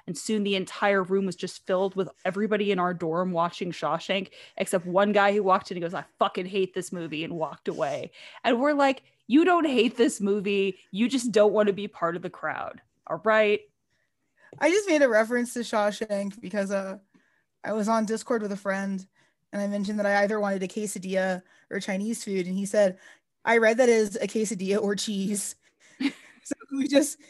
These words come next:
Speaker 2: came to this conclusion of, like, me with a giant wheel of cheese. And he's like, "For some reason, I imagine you having a spoon."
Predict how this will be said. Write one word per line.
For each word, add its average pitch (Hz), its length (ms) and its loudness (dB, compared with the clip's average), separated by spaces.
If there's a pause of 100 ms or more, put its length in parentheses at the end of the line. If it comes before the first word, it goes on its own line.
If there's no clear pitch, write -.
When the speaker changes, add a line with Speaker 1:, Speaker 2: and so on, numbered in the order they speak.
(140)
Speaker 2:
came 277 200 6
to 294 60 8
this 285 120 4
conclusion 269 420 4
of, 226 100 4
like, 220 380 4 (220)
me 233 180 2
with 247 140 6
a 254 80 4
giant 233 420 2
wheel 226 260 4
of 208 80 4
cheese. 214 640 -2 (300)
And 240 80 2
he's 254 120 6
like, 262 160 6
"For 277 80 4
some 330 160 4
reason, 294 200 6
I 262 80 4
imagine 233 360 2
you 220 40 2
having 214 260 0
a 202 40 -4
spoon." 196 580 -6